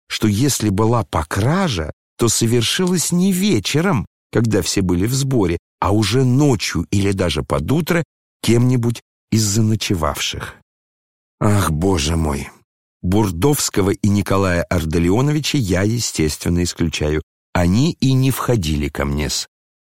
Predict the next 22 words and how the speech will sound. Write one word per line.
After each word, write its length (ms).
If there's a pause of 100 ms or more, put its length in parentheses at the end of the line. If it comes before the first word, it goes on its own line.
Еще 380
бы, 180
да, 420 (540)
если 340
бы 120
даже 320
и 20
входили. 560 (640)
Кто 380
у 60
вас 280
ночевал? 540 (640)
Считая 720
со 260
мной, 440 (580)
ночевало 680
нас 280
четверо 640 (360)
в 140
двух 280
смежных 460
комнатах. 560